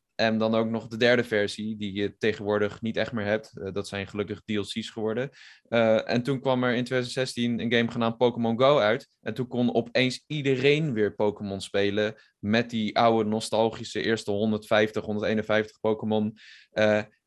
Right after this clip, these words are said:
op, gewoon op je telefoon, en, eh,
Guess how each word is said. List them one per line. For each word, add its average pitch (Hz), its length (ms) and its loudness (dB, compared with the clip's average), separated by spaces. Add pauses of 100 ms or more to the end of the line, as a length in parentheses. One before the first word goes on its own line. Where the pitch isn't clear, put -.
(240)
op, 151 180 2
gewoon 175 280 4
op 180 120 0
je 147 80 -10
telefoon, 156 680 0 (520)
en, 135 540 0 (160)
eh, 90 140 -2